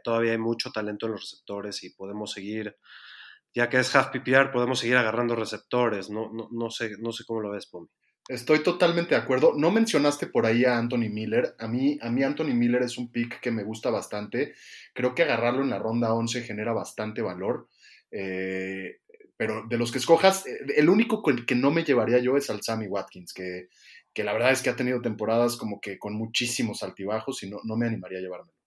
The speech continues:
Speaker 2: De los demás, dale.
Speaker 1: Bueno, voy a pasar al Sammy Watkins solo porque tenemos al Clyde. Este, ¿qué opinas del Justin Jefferson, Pop?
Speaker 2: Bienvenido a casa, un vikinguito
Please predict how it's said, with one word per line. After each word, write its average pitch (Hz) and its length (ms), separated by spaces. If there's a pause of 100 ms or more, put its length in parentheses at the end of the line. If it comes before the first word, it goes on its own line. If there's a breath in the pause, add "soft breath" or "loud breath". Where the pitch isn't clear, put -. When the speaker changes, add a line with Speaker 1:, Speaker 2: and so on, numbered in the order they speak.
(280)
Speaker 2:
De 98 120
los 98 120
demás, 120 600
dale. 95 440 (960 loud breath)
Speaker 1:
Bueno, 107 580 (600)
voy 143 160
a 160 100
pasar 139 280
al 139 80
Sammy 139 220
Watkins 135 420
solo 127 240
porque - 240
tenemos 113 380
al 98 120
Clyde. 117 520 (120)
Este, 104 640
¿qué 139 100
opinas 139 380
del 110 400
Justin 123 320
Jefferson, 110 480
Pop? - 220 (320)
Speaker 2:
Bienvenido 135 760
a 156 100
casa, 160 440
un 151 200
vikinguito 139 840